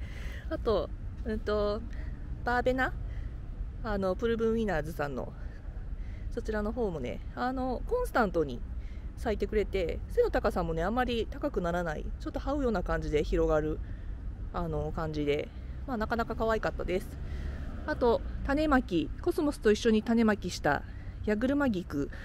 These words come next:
全然もう芽が出てこないなと思ったら気がついたら咲いてたっていうね、<laughs> 感じですね。はい、ヤグルマギクあんまり上手に育てられないかな。はい。で、コキアはなんかね、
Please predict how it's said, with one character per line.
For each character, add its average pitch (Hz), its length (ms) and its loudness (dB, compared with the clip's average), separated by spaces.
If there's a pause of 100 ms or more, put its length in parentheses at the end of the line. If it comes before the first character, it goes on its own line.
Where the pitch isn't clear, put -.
(240)
全 254 180 2
然 269 320 6
も 233 180 8
う - 20 8
芽 202 120 8
が 226 100 10
出 214 100 6
て 214 100 6
こ 190 100 2
な 196 120 6
い 175 60 4
な 165 100 4
と 165 80 -2
思 160 80 2
っ - 40 -4
た - 80 0
ら - 60 -2
気 - 140 0
が 262 120 10
つ 330 100 8
い - 40 4
た 160 100 8
ら 160 60 6
咲 165 140 6
い 160 40 4
て - 60 -4
た 147 80 4
っ 131 40 0
て - 140 -4
い 135 60 2
う - 20 -2
ね、 170 160 2 (640)
<laughs> - 640 -8
感 190 220 6
じ 185 140 2
で 160 100 0
す - 160 -4
ね。 156 260 -2 (440)
は - 180 2
い、 - 80 2
ヤ 180 120 0
グ 262 140 4
ル 349 80 0
マ 381 100 2
ギ 175 140 0
ク 151 120 -2
あ 156 40 2
ん 180 60 2
ま 233 60 4
り 202 120 4
上 185 160 6
手 254 60 4
に 220 80 2
育 170 260 4
て 180 80 2
ら 175 80 4
れ 175 80 0
な 143 80 -6
い - 40 -6
か - 120 -6 (1120)
な。 - 80 -2
は - 60 -6
い。 - 60 -6 (560)
で、 214 120 6
コ 494 240 8
キ 539 200 4
ア 247 140 8
は 196 360 8
な 240 140 6
ん 233 40 6
か 165 100 8
ね、 139 240 4